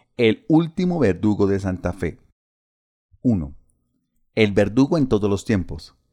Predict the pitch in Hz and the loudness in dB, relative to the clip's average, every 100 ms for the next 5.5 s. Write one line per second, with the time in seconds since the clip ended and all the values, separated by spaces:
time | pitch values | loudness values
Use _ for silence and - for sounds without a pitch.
0 | _ _ - 98 110 107 104 104 101 98 | _ _ -4 2 2 2 0 0 -2 -2
1 | - 123 135 139 131 101 98 87 120 120 | 0 2 2 2 0 0 -2 -4 -2 0
2 | 135 139 - 120 110 92 90 92 - 101 | 0 -2 -2 0 0 0 0 -4 -2 -2
3 | 78 - - _ _ _ _ _ - 98 | -2 -10 -18 _ _ _ _ _ -4 2
4 | 92 98 110 110 120 110 - 95 - 90 | 4 6 4 4 4 4 2 -6 -2 -2
5 | 104 120 90 78 | 2 2 2 -4